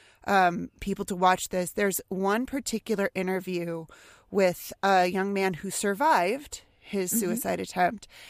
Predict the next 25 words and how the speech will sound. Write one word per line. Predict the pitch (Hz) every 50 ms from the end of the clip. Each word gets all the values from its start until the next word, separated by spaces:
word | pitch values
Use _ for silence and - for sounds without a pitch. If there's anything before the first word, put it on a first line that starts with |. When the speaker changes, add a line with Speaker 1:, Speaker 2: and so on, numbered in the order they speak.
| - - - - - - - _ _
Speaker 1:
where | - 220 247 247 240 240
he | 220 - 262 233
talks | - 208 240 269 302 - - -
about, | 330 247 208 220 202 196 196 190 190 -
because | 233 - - 226 277 311 294
the | 330 320
bridge | 226 220 226 220 208 214
is | 226 208
so | - - - 202 196 190
high, | - - - 202 196 185 180 170 160 165 165 147 - 185 _ _ _ _ _ _ _ _ _ _ _ _
you | - 202 214 262 294 294 302 269
have | - 240 247 233 226 220 226 214 190 -
time | - - 185 202 202 208 226 247 226 185 156 165 156 151 151 - - - _ _ _ -
on | 214 208 202 196 202
your | 208 208 196
way | 202 202 202
Speaker 2:
Wow. | 208
Speaker 1:
down | 185 196 185 180 175 170 165 165 165 165 - _ _ _ _ _ _ - 202
Speaker 2:
Mm-hmm. | 208 185 175 190 185 185
Speaker 1:
from | 190 214 214 208 208 214 208
the | 208 190
bridge | 202 208 202 196 - -
to | - - 214 190
the | 190 196
water | 175 180 214 233 247 226 190 180 170 170 170 170 170 175